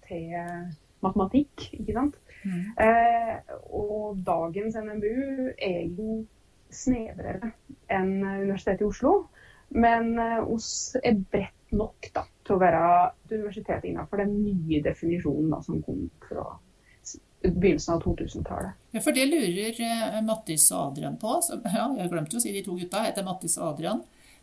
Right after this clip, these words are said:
Speaker 2: De lurer veldig på hvordan en høyskole, eh,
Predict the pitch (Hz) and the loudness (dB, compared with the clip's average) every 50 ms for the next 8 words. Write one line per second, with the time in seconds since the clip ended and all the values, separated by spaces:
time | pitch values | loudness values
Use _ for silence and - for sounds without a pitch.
0 | _ - 226 226 285 294 311 294 202 185 202 240 220 202 208 202 - - 196 196 | _ 0 2 2 2 4 2 0 0 0 0 0 0 0 -2 -6 -8 -8 -6 -6
1 | 196 - 190 196 - - 185 185 208 202 220 202 180 156 143 - - - 156 151 | -6 -2 2 2 2 2 2 0 -2 -2 -2 -2 0 2 4 4 4 2 0 -6
2 | 151 156 175 185 190 196 196 - - _ _ _ _ _ - 240 220 208 | -4 -4 -4 -4 -4 -4 -6 -10 -14 _ _ _ _ _ -16 -12 -12 -12